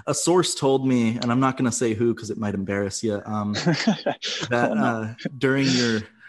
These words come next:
Speaker 1: draft year in the O H L, you were no more than five eight, five seven-ish in your draft
Speaker 2: Ye-,
Speaker 1: year, and now you're
Speaker 2: yes.
Speaker 1: what, six four?
Speaker 2: I'm about six four, yeah,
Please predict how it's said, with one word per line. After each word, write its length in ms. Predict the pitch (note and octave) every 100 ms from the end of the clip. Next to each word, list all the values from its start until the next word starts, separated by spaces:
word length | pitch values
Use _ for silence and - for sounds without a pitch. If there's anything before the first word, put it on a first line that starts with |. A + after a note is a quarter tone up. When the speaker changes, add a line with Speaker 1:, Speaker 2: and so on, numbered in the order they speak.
| - - C#3
Speaker 1:
draft 440 | A#2 B2+ B2+ B2+
year 280 | C3 A#2 A2
in 100 | A2
the 140 | G#2
O 140 | A2 G#2+
H 180 | G#2
L, 320 | A2 G#2 G2+ F#2+
you 240 | A2 A2
were 120 | A2+
no 160 | A2 A2+
more 300 | A2+ A2 A2
than 200 | G#2+ G2
five 360 | - G#2 G#2
eight, 300 | G2+ G#2 G2
five 260 | - G2 F#2+
seven-ish 1200 | - G2+ G2 G2 F#2+ - _ A2 G2+ - - - _ _ _ _ -
in 100 | A2+
your 120 | G2+
draft 400 | A2 G#2+ C3 -
Speaker 2:
Ye-, 60 |
Speaker 1:
year, 260 | - F2+ - _ _
and 140 | A#2+
now 180 | A#2+ A#2
you're 160 | A#2 A2+
Speaker 2:
yes. 80 | G#2+
Speaker 1:
what, 280 | G2+ G#2+
six 260 | - B2 -
four? 380 | B2+ B2 C#3 - - _ _ _ _ -
Speaker 2:
I'm 120 | A#2+
about 280 | C3+ C#3 D3
six 320 | D#3+ D3+ -
four, 280 | C3 C3 C3
yeah, 280 | B2 A#2